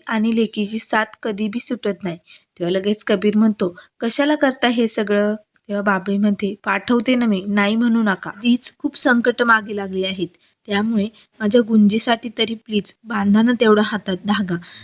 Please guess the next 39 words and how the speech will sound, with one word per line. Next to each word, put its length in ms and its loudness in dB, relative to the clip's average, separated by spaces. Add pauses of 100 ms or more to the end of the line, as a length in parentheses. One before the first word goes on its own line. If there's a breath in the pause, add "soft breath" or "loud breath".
(160 loud breath)
गोड 200 6
मानून 360 2
घ्या 180 -4
ना." 100 -6 (320)
तेव्हा 180 -10
आता 180 -12 (100)
कबीरही 460 2
नाही 260 2
म्हणू 200 0
शकत 320 0
नसतो. 360 -4
तेव्हा 500 -4
बाबळी 340 0
बोलते, 380 -8 (140)
"जावई, 360 -2 (380)
पाठवू 360 -2
ना 100 -2
मग 260 0
धागा?" 340 -2 (640 soft breath)
तर 120 0
लगेच 400 0
कबीर 300 2
म्हणतो, 280 2
"हो, 240 2
हो, 200 2
ठीक 320 -6
आहे, 100 2 (100)
द्या 200 0
पाठवून," 680 -6
असे 200 -2
म्हणून 280 0 (120)
आता 180 -4 (100)
कबीरही 520 2 (360 loud breath)
फोन 200 0
ठेवतो. 480 0
इथे 220 -10
मात्र 300 -4
बाबळी 360 -2
खुशच 540 -2